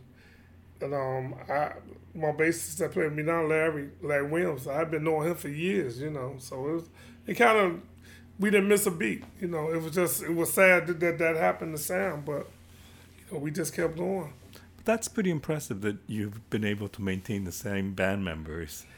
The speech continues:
Speaker 2: for s-,
Speaker 1: Yeah.
Speaker 2: like, seventeen years.
Speaker 1: With them putting up with me and me putting up with them,
Speaker 2: <laughs>
Speaker 1: yeah.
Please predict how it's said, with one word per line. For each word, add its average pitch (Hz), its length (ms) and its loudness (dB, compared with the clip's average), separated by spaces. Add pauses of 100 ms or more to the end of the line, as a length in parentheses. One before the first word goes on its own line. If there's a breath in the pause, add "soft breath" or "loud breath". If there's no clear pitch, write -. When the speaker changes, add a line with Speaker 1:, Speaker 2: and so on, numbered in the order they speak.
(140 loud breath)
Speaker 2:
for 120 180 -4
s-, 120 160 2
Speaker 1:
Yeah. 127 60 2
Speaker 2:
like, - 180 -2
seventeen 92 560 -2
years. 92 480 -4
Speaker 1:
With 135 180 -2
them 160 220 4
putting 170 300 2
up 165 140 4
with 165 120 0
me 175 220 4
and 165 100 -2
me 165 140 2
putting 202 260 -4
up 175 120 2
with 160 180 6
them, 175 240 4
Speaker 2:
<laughs> 151 40 -4
Speaker 1:
yeah. 160 280 2